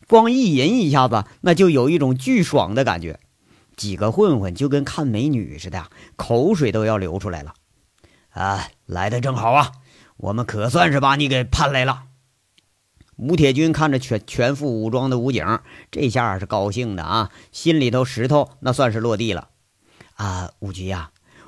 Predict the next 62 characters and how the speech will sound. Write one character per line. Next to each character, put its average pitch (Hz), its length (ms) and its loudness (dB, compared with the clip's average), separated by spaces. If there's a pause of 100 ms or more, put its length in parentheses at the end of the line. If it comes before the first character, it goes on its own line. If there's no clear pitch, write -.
(140)
我 101 200 -6
还 101 220 -4
有 117 120 0
个 92 140 -10
事 - 160 -6
儿， 135 160 -2
我 101 80 -4
得 90 140 -6
先 92 240 -8
跟 90 120 -8
你 85 120 -10
说 80 180 -14
啊。 85 220 -12 (200)
来， 113 160 -2
来， 110 160 -2
来。” 85 200 -10 (760)
那 165 200 4
吴 170 220 2
文 202 180 4
渊 185 240 6
政 190 180 4
委 113 260 2 (100)
拉 151 260 4
着 143 80 4
吴 135 160 0
铁 120 180 2
军 131 320 -2
朝 127 180 0
车 131 240 0
旁 127 220 0
边 123 160 2
没 117 160 0
人 104 160 0
的 120 100 0
地 120 120 -2
方 107 160 -4
走 82 160 -4
过 87 100 -4
去 95 100 -4
了。 90 140 -10 (400)
这 269 120 -2
走 92 360 0
的 127 80 2
呀， 151 300 2
吴 135 200 -2
铁 147 160 2
军 151 200 0
就 147 100 2
有 131 160 2
点 110 260 0
莫 135 200 0
名 123 120 0
其 117 200 -4
妙。 127 200 -4 (640)
吴 107 140 -4
铁 110 140 0
军 113 160 -2
挺 95 220 -8
奇 92 180 -8
怪， 131 340 -2
就 95 140 -12
问 98 220 -6